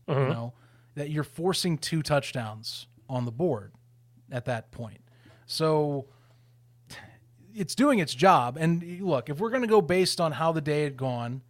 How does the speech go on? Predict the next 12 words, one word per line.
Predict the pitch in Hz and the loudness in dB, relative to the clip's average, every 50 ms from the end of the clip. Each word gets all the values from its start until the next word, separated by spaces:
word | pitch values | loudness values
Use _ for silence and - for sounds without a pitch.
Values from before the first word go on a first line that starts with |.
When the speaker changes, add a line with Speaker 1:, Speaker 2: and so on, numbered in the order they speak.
| _ _ _ _ _ _ _ | _ _ _ _ _ _ _
Speaker 2:
yes, | - 151 185 190 185 - - - | 2 4 4 4 4 2 -2 2
offenses | 156 165 165 - 180 170 - - 165 - | 2 2 4 4 2 -2 -2 -2 -4 -2
can | - 165 160 | 0 0 0
change | 143 - - 156 156 151 151 151 139 | 0 0 0 0 2 2 2 0 0
in | 147 | 0
the | 147 | 0
last | 143 139 131 135 131 - - | 2 0 0 0 -2 -4 -4
two | - 147 | -2 0
minutes. | 143 143 139 135 135 127 - - | 0 2 2 0 -2 -2 -4 -6
I | 131 131 131 | -6 -6 -4
get | 117 131 139 127 - | -4 -6 -6 -4 -4
that. | 135 131 127 139 160 | -2 -2 -2 -2 -4